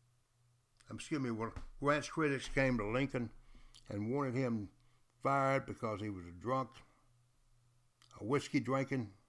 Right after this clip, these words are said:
general, Lincoln said, see, I said, Lincoln said, okay? "Find out what brand of whiskey that man drinks,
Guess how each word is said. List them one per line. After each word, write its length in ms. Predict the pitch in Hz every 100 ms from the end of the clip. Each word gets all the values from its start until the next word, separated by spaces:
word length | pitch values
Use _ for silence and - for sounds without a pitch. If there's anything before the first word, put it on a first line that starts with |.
| _ _ _ _ _
general, 640 | 107 120 135 131 127 127 113 _ _ _ _ _ _ _ _ _ _ _ _ _ _ _ _ _ _ _ _ _ _ _ _ _ - _
Lincoln 420 | 107 113 117 131
said, 420 | 117 151 139 104 85 _ _ -
see, 300 | 104 123 131
I 120 | 120
said, 340 | - 127 - -
Lincoln 380 | 110 113 143 117
said, 400 | - 151 92 87
okay? 520 | 101 - 139 190 190 - _ _ _ _ _ _ _ _ _ _ _ _ -
"Find 200 | 247 254
out 220 | 220 117
what 320 | 156 170 113
brand 300 | 131 151 139
of 140 | 104 120
whiskey 360 | 180 - 131
that 220 | 104 101
man 300 | 101 104 92
drinks, 640 | 87 90 82 - - -